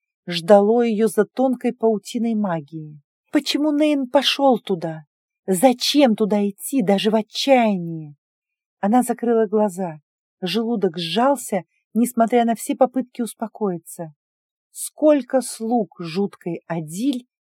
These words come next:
убежало за барьер. Алые дьяволы, её лейтенанты и другие, которых гнал Орден. Разве не лучше было принять судьбу, умереть, покинуть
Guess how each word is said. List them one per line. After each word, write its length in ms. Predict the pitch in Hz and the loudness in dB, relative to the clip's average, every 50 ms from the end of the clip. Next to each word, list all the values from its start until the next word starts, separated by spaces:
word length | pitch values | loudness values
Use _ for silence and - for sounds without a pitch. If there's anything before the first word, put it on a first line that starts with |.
| _ _ | _ _
убежало 600 | - 220 180 175 202 180 160 196 190 190 190 190 | -2 -2 0 2 0 0 2 2 2 2 0 -2
за 160 | 175 156 180 170 | -4 -6 -8 -6
барьер. 500 | 165 175 170 160 156 147 165 160 151 - _ _ _ _ _ _ _ _ _ _ _ _ _ - 247 | -6 -8 -8 -8 -12 -12 -10 -10 -10 -12 _ _ _ _ _ _ _ _ _ _ _ _ _ 4 6
Алые 320 | 247 247 240 240 233 220 | 6 6 4 2 -2 -2
дьяволы, 680 | 185 170 180 175 190 208 185 165 - 156 156 165 170 147 _ _ _ _ _ _ _ _ | -4 -6 -6 0 2 2 2 2 -2 -6 -8 -10 -14 -16 _ _ _ _ _ _ _ _
её 320 | 196 180 240 247 226 262 247 | -4 0 0 2 2 2 2
лейтенанты 840 | 220 233 214 - - 214 208 208 180 165 156 147 _ - 160 151 143 _ _ _ _ _ _ _ | 2 0 -4 -4 -2 0 0 0 0 -2 -4 -10 _ -18 -18 -18 -18 _ _ _ _ _ _ _
и 100 | 233 240 | -6 -2
другие, 560 | 202 226 240 247 214 180 202 285 294 240 - | 0 2 2 2 2 2 4 4 4 4 4
которых 380 | - 190 - - 196 190 180 | 0 -8 -4 -2 -2 -2 -2
гнал 340 | 147 185 170 202 202 202 196 - | -4 -2 2 2 2 2 2 0
Орден. 520 | - 220 208 190 165 143 170 160 156 147 - _ _ _ _ _ _ _ _ _ | 0 2 2 2 -2 -4 -8 -10 -10 -12 -16 _ _ _ _ _ _ _ _ _
Разве 460 | 185 208 233 240 233 - 208 208 190 | 2 4 4 4 4 2 -2 -4 -2
не 180 | 185 190 196 | -2 -2 -4
лучше 380 | 196 240 294 330 330 - - - | -2 -2 -2 -2 -2 -2 -6 -4
было 220 | 226 277 262 269 | -4 -2 -2 -2
принять 440 | - - 262 262 240 254 254 247 247 | -4 -2 -4 -2 0 0 0 0 -2
судьбу, 640 | - - 247 208 202 208 190 190 202 190 165 147 - _ _ _ _ _ _ _ _ _ | -6 -8 -8 -6 -6 -6 -4 -4 -4 -4 -4 -6 -12 _ _ _ _ _ _ _ _ _
умереть, 760 | - 277 254 254 262 262 233 254 247 214 175 - - - - _ _ _ _ _ _ _ _ | -2 0 2 4 2 2 2 4 2 2 2 0 -6 -18 -20 _ _ _ _ _ _ _ _
покинуть 640 | - 269 254 247 - - 262 233 196 175 165 - | 2 2 2 2 -4 0 0 2 2 0 -4 -8